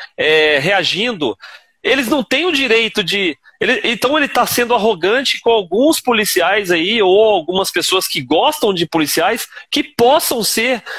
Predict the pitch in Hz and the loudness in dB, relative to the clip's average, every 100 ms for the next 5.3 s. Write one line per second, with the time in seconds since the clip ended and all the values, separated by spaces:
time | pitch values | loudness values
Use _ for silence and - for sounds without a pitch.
0 | - 180 175 220 240 180 226 208 233 233 | -6 -4 -2 0 2 2 0 0 0 0
1 | 240 247 202 262 240 156 190 220 - 220 | -2 -2 0 2 2 0 0 0 2 2
2 | 220 196 147 _ 190 196 226 277 254 311 | 4 2 -2 _ -2 0 0 0 0 0
3 | 202 220 339 269 - - - _ _ - | 2 2 2 0 -8 -14 -20 _ _ -2
4 | 233 220 - 156 277 311 - 277 - 247 | 0 0 0 0 0 0 -2 -2 0 0
5 | 269 254 - | 0 -2 -6